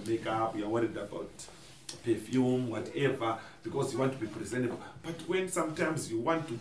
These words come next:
deal with the people who are also very unfortunate, it's not how you dress. Sometimes you feel if you are too smart, if you are too above,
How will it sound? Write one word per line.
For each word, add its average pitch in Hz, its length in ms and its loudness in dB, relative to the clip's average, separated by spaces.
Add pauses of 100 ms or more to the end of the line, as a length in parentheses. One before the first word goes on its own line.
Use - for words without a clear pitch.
deal 139 220 2
with 117 260 2 (160)
the 113 140 -4 (260)
people 127 380 2
who 135 120 4
are 123 220 2 (760)
also 143 600 0
very 135 160 4
unfortunate, 117 600 0 (560)
it's 160 200 -2
not 165 220 2
how 143 300 2
you 120 180 2 (140)
dress. 110 400 -2 (160)
Sometimes 147 580 4
you 127 80 4
feel 165 360 6 (300)
if 170 240 4
you 208 120 -2
are - 160 -2 (100)
too 247 180 2
smart, - 460 2
if 160 180 0
you 202 160 -4
are 156 240 0
too 214 280 -4 (180)
above, - 480 0